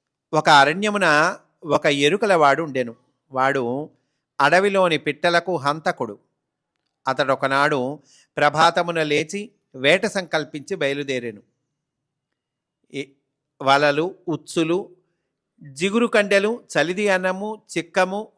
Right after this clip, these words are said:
విల్లమ్ములు పట్టుకొని పిట్టలను పట్టు వేడుకతో అడవిలోనికి పోయెను. చాటుమాటున దాగి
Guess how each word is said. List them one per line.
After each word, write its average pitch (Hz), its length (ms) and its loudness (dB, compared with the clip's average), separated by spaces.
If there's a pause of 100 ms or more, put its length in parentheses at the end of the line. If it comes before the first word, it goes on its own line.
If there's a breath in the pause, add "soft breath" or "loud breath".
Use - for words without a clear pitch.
(120)
విల్లమ్ములు 190 540 -2
పట్టుకొని 180 840 -6 (560)
పిట్టలను 196 520 -2
పట్టు 170 280 -6
వేడుకతో 156 800 -4 (140)
అడవిలోనికి 135 600 -6
పోయెను. 123 420 -10 (1080)
చాటుమాటున 160 680 0
దాగి 139 840 -2